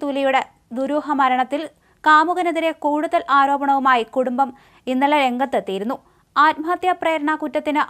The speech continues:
അറസ്റ്റിലായ കാമുകൻ സൃഷ്ടിയെ പരസ്യമായി അപമാനിക്കുകയും മാനസികമായി പീഡിപ്പിക്കുകയും പണം തട്ടുകയും ചെയ്തുവെന്ന് കുടുംബം ആരോപിച്ചിരുന്നു. അതേസമയം തന്നെ ഇപ്പോൾ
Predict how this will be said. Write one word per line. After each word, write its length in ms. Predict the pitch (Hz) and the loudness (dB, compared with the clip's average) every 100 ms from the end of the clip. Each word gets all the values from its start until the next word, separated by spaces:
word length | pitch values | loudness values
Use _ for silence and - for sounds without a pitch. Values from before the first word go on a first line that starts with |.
| 254 | 2
അറസ്റ്റിലായ 480 | 262 - 294 294 294 285 | 2 -4 -2 -2 0 2
കാമുകൻ 380 | 269 262 269 269 | 2 2 -2 -2
സൃഷ്ടിയെ 440 | - 254 - 269 196 - _ _ 294 | -6 -8 -4 -2 -2 -4 _ _ 2
പരസ്യമായി 640 | 294 311 - 359 339 339 - 240 | 2 2 -2 0 0 0 -2 -2
അപമാനിക്കുകയും 800 | 254 277 302 302 285 285 277 208 - - | -2 0 0 0 -2 0 2 2 -2 -2
മാനസികമായി 760 | 254 277 302 294 320 302 302 294 - | 2 2 0 -4 -4 0 0 -2 -4
പീഡിപ്പിക്കുകയും 720 | 269 269 294 302 294 294 294 269 | -6 -6 -6 -8 -4 -2 -2 -2
പണം 260 | 262 254 285 285 | -2 0 -2 0
തട്ടുകയും 440 | 285 285 269 277 262 285 | -2 -2 -2 -2 -2 -4
ചെയ്തുവെന്ന് 440 | 254 262 254 240 - - _ - | -2 0 2 2 2 -6 _ 0
കുടുംബം 320 | 262 247 254 - - 247 | 2 2 0 0 0 2
ആരോപിച്ചിരുന്നു. 600 | 247 254 247 240 190 202 - _ _ _ _ - | 4 0 -2 -6 -8 -12 -18 _ _ _ _ -2
അതേസമയം 640 | 330 370 370 359 349 330 330 | 0 0 0 0 2 0 0
തന്നെ 180 | 302 302 | 0 -2
ഇപ്പോൾ 200 | 294 311 | 2 2